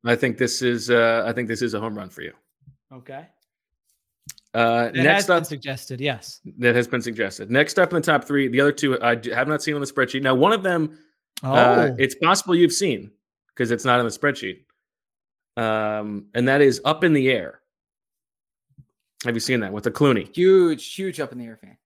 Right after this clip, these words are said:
Speaker 2: I have seen that.
Speaker 1: You have seen that?
Speaker 3: Yeah.
Speaker 2: I did like that, yes.
Speaker 1: Okay.
Speaker 3: Yeah.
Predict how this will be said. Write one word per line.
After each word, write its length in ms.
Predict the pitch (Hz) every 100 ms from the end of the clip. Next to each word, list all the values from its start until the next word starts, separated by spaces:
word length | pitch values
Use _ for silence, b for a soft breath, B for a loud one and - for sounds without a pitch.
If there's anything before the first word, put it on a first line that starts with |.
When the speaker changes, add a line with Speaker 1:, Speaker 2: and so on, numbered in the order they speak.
| _ _ 185
Speaker 2:
I 200 | 175 185
have 320 | 180 202 170
seen 260 | - 147
that. 220 | 131 120 -
Speaker 1:
You 80 | 120
have 180 | 135 127
seen 200 | - 101
that? 160 | 92 107
Speaker 3:
Yeah. 60 | - _ _ -
Speaker 2:
I 160 | 170 170
did 200 | 165 151
like 240 | 143 127
that, 240 | 127 120 98
yes. 280 | 90 - 110
Speaker 1:
Okay. 260 | 104 101
Speaker 3:
Yeah. 120 | -